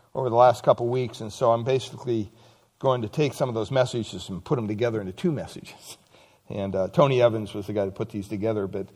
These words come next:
they're just good, solid biblical teaching on God and government. And I think that we need to, um, kind of double down as believers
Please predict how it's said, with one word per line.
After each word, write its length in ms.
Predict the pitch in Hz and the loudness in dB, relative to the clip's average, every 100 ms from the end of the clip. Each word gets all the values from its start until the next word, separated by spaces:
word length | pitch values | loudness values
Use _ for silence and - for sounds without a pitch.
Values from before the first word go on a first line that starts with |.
| - _ - | -20 _ -10
they're 120 | 131 | -4
just 280 | 156 139 - | -2 -2 2
good, 220 | 127 117 | 0 0
solid 580 | - 127 117 113 107 95 | 2 8 8 8 2 -2
biblical 460 | 110 107 101 98 | -4 -4 -6 -8
teaching 560 | 87 - 113 110 90 85 - _ _ _ | -6 -6 -6 -6 -10 -12 -20 _ _ _
on 480 | - 113 104 101 92 - _ - | -2 0 0 -2 -8 -14 _ -10
God 340 | 117 135 131 127 | 4 8 8 8
and 180 | 110 98 | 2 2
government. 560 | 117 113 98 85 - - _ _ _ _ | 2 2 -4 -8 -16 -20 _ _ _ _
And 220 | 110 101 | -8 -6
I 80 | 101 | -4
think 280 | - 120 113 | -4 -6 -4
that 220 | 110 104 | -4 -2
we 120 | 117 | -2
need 300 | 113 113 110 | -2 -2 -4
to, 380 | - 104 98 92 92 | -4 -6 -4 -8 -10
um, 240 | 95 85 82 - | -10 -10 -12 -14
kind 180 | - 104 | -6 -6
of 120 | 92 | 0
double 220 | 113 107 | 0 0
down 500 | 90 110 107 104 95 - _ _ _ | 0 0 0 -2 -4 -16 _ _ _
as 220 | 107 101 | -6 -4
believers 640 | - 107 107 104 98 92 | -4 -4 -2 -2 -2 -6